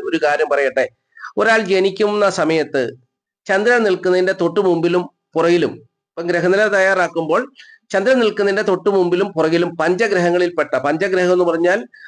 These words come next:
ശുക്രൻ, ബുധൻ, വ്യാഴം, ശനി, ചൊവ്വ, ഈ അഞ്ച് ഗ്രഹങ്ങളിൽപ്പെട്ട ഏതെങ്കിലും രണ്ട് ഗ്രഹങ്ങൾ മുമ്പിലും പുറകിലും നിൽക്കണമെന്നാണ് പറയുന്നത്. അങ്ങനെ ഒരു ഗ്രഹവും പോലും നിൽക്കാതെ ഒരു ഗ്രഹനിലയുള്ള വ്യക്തിയുടെ ജീവിതം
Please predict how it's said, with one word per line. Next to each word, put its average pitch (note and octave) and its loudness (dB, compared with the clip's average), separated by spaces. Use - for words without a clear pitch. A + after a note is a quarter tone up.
ശുക്രൻ, F3+ -2
ബുധൻ, E3 0
വ്യാഴം, D#3+ 0
ശനി, F3 2
ചൊവ്വ, C#3+ 2
ഈ F3 0
അഞ്ച് F#3 0
ഗ്രഹങ്ങളിൽപ്പെട്ട F3 0
ഏതെങ്കിലും G3 2
രണ്ട് D#3+ 0
ഗ്രഹങ്ങൾ D3+ 0
മുമ്പിലും G#3 2
പുറകിലും G3 2
നിൽക്കണമെന്നാണ് F3+ 2
പറയുന്നത്. D#3+ 0
അങ്ങനെ G#3+ 2
ഒരു G#3 2
ഗ്രഹവും G#3+ 0
പോലും F#3+ 2
നിൽക്കാതെ F#3+ 0
ഒരു F3 0
ഗ്രഹനിലയുള്ള E3+ 0
വ്യക്തിയുടെ E3 0
ജീവിതം D#3 0